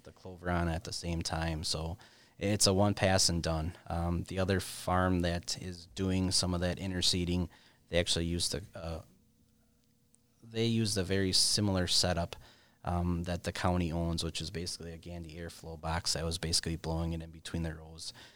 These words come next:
I, if I could have them do anything, I still think seed to soil contact is critical, and if they ever do update their tools,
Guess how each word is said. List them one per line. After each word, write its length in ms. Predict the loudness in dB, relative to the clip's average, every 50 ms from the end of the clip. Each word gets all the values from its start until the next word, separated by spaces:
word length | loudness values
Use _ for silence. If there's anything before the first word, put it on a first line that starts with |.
| -20 _ _ _ _ _ -6
I, 40 | -6 -4 0
if 280 | 2 2 2 2 2
I 180 | 2 2 2 0 -2 -6
could 280 | -4 4 4 6 6 4
have 340 | 2 4 6 6 6 6
them 200 | 6 4 4 6
do 180 | 4 4 4 6
anything, 500 | 6 6 6 6 4 4 4 4 4 4
I 120 | 2 2
still 280 | 2 2 2 2 2 2
think 240 | 2 0 0 2 2
seed 220 | 2 0 0 0
to 60 | 2
soil 240 | 2 2 2 2 0
contact 580 | -2 -2 -2 0 0 0 0 -2 -4 -4 -6 -6
is 100 | -8 -6
critical, 640 | -4 -2 -2 0 0 0 0 2 2 2 0 -2 -6 -12 -14 -8
and 440 | -4 -2 0 0 2 2 0 0 -2
if 200 | -6 -12 -16 -18
they 120 | -12 -8
ever 180 | -4 -2 -2 0
do 220 | 0 0 -2 -2
update 580 | -2 -4 -6 -4 -2 -2 0 0 0 -2 -6 -10 _ _ _ _ _ _ _ _ -12
their 160 | -8 -6 -4
tools, 640 | -4 -2 -2 0 0 -2 -2 -4 -4 -2 -2 -2